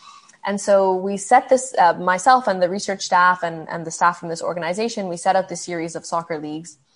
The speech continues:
And we wanted to test this idea of whether playing on the same soccer team as a Muslim, remember, everyone is displaced, so the Muslims are also displaced,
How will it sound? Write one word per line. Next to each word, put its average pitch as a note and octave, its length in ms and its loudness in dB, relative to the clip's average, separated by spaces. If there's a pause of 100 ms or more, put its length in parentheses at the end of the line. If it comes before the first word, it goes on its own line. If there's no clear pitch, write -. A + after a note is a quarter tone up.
(800)
And G3+ 140 -2
we G3 80 0
wanted A3+ 300 2
to A3 80 -6
test C#4+ 300 0
this G#3+ 140 -6
idea F3 380 0
of F3 220 -2
whether E3+ 320 0
playing F3+ 320 -4
on E3+ 100 -4
the E3 80 -6
same E3+ 220 -8
soccer D#3+ 360 -4
team - 380 -12 (400)
as E3+ 200 2
a - 80 -4
Muslim, F3 500 -6 (280)
remember, G#3 260 4
everyone G3+ 320 4
is F3+ 100 -4
displaced, E3 460 -6
so - 40 -16
the E3+ 80 -4
Muslims E3+ 320 -4
are E3+ 80 2
also D#3 220 -2
displaced, - 560 -14